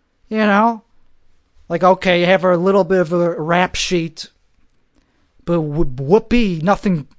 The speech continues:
like, heinous. Like, you're just like, okay, you, you sold a little bit of drugs to get by. That's not, or you killed somebody because you're in a gang.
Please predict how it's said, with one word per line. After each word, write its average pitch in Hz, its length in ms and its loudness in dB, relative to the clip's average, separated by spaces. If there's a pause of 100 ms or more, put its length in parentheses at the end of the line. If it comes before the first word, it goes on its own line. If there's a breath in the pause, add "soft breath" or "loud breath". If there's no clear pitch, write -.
(100)
like, 143 220 -6
heinous. 226 760 0
Like, 170 160 -4
you're 180 120 0
just 170 180 -6
like, 165 160 -2
okay, 175 340 -2
you, 160 240 -6 (800 soft breath)
you 160 120 -8
sold 196 400 0
a 190 40 2
little 185 280 0
bit 175 200 0
of 135 200 -10 (160)
drugs 170 720 -2 (400 soft breath)
to 170 160 -4
get 165 340 -2
by. 143 540 0 (1500)
That's 175 280 -2
not, 190 220 0
or 185 100 6
you 190 240 0
killed 202 440 2
somebody 190 540 2
because 170 460 -2
you're 185 260 2
in 180 220 0
a 170 80 -2
gang. 131 680 -4